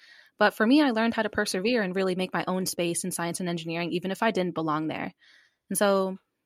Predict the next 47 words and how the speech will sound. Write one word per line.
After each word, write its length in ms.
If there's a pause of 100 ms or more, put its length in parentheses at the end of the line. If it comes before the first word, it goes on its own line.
(260)
I 100
think 220
that 120
was 140
a 100
huge 300
turning 300
point 240
for 100
me. 160
I 100
was 120
alone 460
in 80
a 60
different 280
country. 440
I 100
was 160
twenty-one 400
years 180
old, 400 (220)
finishing 320
my 120
bachelor's 500
degree, 420 (240)
and 60
I 40
was 80
undertaking 460
a 60
really 200
big 240
scientific 480
research 340
project. 380
I 80
was 120
there 140
for 140
three 220
months, 400 (340)
completely 400
doing 220
my 100
own 160
science. 500